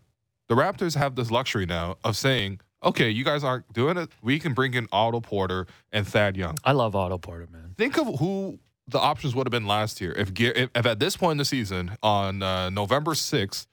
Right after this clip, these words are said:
Speaker 1: all right, you're, you're, you're playing the Bulls, and your two of your main rotation players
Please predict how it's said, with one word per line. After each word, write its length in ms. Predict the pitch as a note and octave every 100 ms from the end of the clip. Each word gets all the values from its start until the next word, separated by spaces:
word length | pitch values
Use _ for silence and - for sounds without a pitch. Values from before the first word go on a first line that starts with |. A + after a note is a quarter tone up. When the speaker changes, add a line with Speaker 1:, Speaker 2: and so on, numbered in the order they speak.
| _ _
Speaker 1:
all 260 | G2+ G2+ F#2+
right, 220 | G2 A#2
you're, 180 | G#2 G#2+
you're, 180 | G#2 G2 -
you're 140 | A2
playing 240 | - C3+ E3+
the 60 |
Bulls, 380 | A#2 G2 F#2 G#2 - - - B2
and 420 | A#2+ G#2+ G2+ F#2+
your 200 | G#2 G#2+
two 280 | G2+ F3 F3+
of 60 | E3
your 100 | C#3
main 220 | A#2+ B2+
rotation 420 | B2+ B2 B2 A#2 G#2+
players 380 | G2+ F#2 F2+